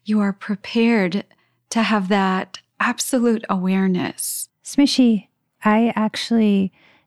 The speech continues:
Speaker 2: just thought about an example of the story you told me about after you had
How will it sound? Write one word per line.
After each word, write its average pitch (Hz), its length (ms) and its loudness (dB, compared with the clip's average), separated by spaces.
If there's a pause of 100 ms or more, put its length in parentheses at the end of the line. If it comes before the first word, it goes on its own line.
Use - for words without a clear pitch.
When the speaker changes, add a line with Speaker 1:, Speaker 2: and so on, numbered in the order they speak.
Speaker 2:
just 214 380 0
thought 202 240 0
about 196 680 0 (240)
an 202 120 2
example 196 880 0
of 190 220 0
the 190 100 -4
story 208 280 0
you 190 100 2
told 202 260 0
me 190 180 2
about 185 460 -2
after 185 380 -2
you 190 240 0
had 190 500 0